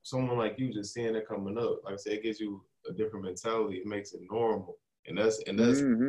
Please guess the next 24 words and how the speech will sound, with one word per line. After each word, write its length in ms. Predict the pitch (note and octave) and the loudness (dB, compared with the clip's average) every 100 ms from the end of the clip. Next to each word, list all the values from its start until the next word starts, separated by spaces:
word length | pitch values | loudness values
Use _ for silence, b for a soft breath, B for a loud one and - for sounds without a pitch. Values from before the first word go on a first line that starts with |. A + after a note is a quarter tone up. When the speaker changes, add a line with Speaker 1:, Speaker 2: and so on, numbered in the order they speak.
| A#2 F#2 | 4 0
Speaker 1:
and 60 | - _ - - | -6 _ -12 -2
people 140 | C3+ C3 | 4 10
don't, 160 | A#2 | 10
probably 200 | B2+ A#2 | 8 6
don't 120 | A2 | 6
understand 460 | A2 A2 - A2 G#2+ | 4 2 4 4 4
how 200 | G#2 G2 | 2 -4
important 360 | F#2+ A2+ A2 G#2+ | -2 2 4 4
that 140 | G2+ | 2
is, 200 | C#3 B2+ | 2 2
'cause 120 | - G#2+ | 0 4
we 140 | D3 | 8
always 320 | B2+ A#2+ A#2 | 8 8 6
talk 200 | B2+ A#2 | 4 2
about, 280 | A2+ A2+ G#2 - - - - - | 4 6 6 4 -6 -20 -20 -2
like, 200 | G#2 G2 | 2 2
the 80 | G2 | 0
traumas 640 | F#2 B2 B2 A2+ G2+ F#2+ - | -2 4 6 6 2 -2 -8
that 140 | F#2 | -8
you 60 | A#2 | -6
could 140 | - | -2
have 400 | G2+ A2 G#2 G2 G2 | 2 4 4 2 -2
if 100 | G2 | 0
you 160 | G#2+ | 0